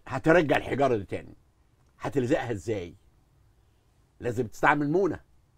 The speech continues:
اسمنت، يبقى أنت غيرت في شكل الهرم تماما. إذن إحنا اتفقنا مع رأي مصطفى وزيري في إن لا يمكن أن تعاد هذه الحجارة مرة أخرى.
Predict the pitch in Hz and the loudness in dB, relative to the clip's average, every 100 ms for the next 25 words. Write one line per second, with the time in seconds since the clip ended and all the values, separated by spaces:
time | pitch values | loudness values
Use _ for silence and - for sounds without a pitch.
0 | _ - - 202 139 - - _ _ 110 | _ -18 -2 0 0 -6 -20 _ _ -12
1 | 135 147 120 113 110 143 - 98 139 - | -6 -6 -4 -4 -2 -4 -4 -8 -8 -6
2 | 95 113 92 - 73 65 95 - 175 147 | -10 -8 -12 -14 -18 -18 -20 -8 -4 0
3 | 170 180 151 _ _ _ _ _ _ _ | 0 0 -10 _ _ _ _ _ _ _
4 | _ _ - - 143 - 127 165 - 87 | _ _ -6 -4 -4 -2 0 0 0 -10
5 | 76 _ _ _ 104 113 127 156 139 120 | -16 _ _ _ -4 0 4 4 2 -4
6 | 110 160 143 143 131 185 208 190 - - | -2 -2 2 0 2 2 0 -2 -16 -20
7 | - 147 170 170 180 180 208 214 156 - | -10 -4 0 4 6 8 6 4 -2 4
8 | 214 185 104 - _ _ _ _ _ _ | 4 4 -6 -14 _ _ _ _ _ _
9 | _ 165 143 139 156 147 147 131 131 - | _ -2 0 4 4 4 0 -2 -4 -4
10 | 123 139 117 131 110 104 95 - | -2 0 0 -2 -4 -8 -14 -18